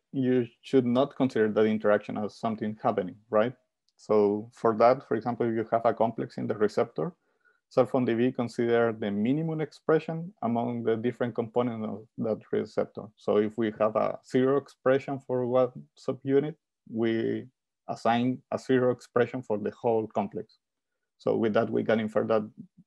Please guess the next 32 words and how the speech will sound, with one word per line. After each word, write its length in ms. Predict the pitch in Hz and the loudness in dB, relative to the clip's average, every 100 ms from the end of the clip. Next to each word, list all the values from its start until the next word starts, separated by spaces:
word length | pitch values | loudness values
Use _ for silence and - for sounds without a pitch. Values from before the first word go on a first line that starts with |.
| _ | _
the 100 | 110 | -2
communication 580 | 214 214 208 - - 131 - _ _ | 0 0 0 0 0 -2 -6 _ _
through 160 | - 131 | 0 2
that 180 | 127 127 | 2 2
interaction 480 | 131 120 127 131 | 2 2 2 0
is 140 | 117 - | -6 -6
not 160 | 113 107 - | -6 -6 -4
happening. 340 | 104 95 92 - _ _ _ _ _ _ _ _ _ _ _ _ _ _ | -4 -4 -10 -16 _ _ _ _ _ _ _ _ _ _ _ _ _ _
Uh, 160 | - 101 | -2 0
cell 260 | - 123 131 | 4 4 4
chat 280 | - 143 | 4 4
do 180 | 127 135 | 6 4
something 340 | - 131 135 127 | 4 2 2 2
similar, 400 | 131 135 147 147 | 2 4 4 4
but 200 | 135 117 | 2 0
instead 340 | 117 - 120 | -4 2 4
of 120 | 120 - | 4 0
using 260 | 117 135 | -4 -2
the 80 | 117 | -2
minimum 600 | 107 113 123 123 123 123 | -2 -2 -2 -2 -2 -4
express-, 520 | 120 - - 131 131 - - | -8 -6 2 4 2 -6 -18
expression, 560 | - - 131 135 147 | -18 -2 0 0 -2
they 200 | 127 120 110 _ | -2 -2 -4 _
take 220 | 120 120 117 | -2 -2 0
the 460 | 117 107 104 95 101 - _ _ _ - - - | 2 4 2 -2 -10 -18 _ _ _ -20 -20 -4
geometric 560 | 117 110 110 113 131 - | 0 2 2 2 0 0
mean. 360 | 113 104 107 - | -4 -4 -6 -14
So 400 | - 104 101 101 | -8 -2 0 0
when 220 | 101 113 113 | -2 -2 0
you 140 | 113 | 0
multiply 500 | 110 120 117 123 123 | 0 -2 -2 0 2
this 380 | 123 123 - | 4 0 -2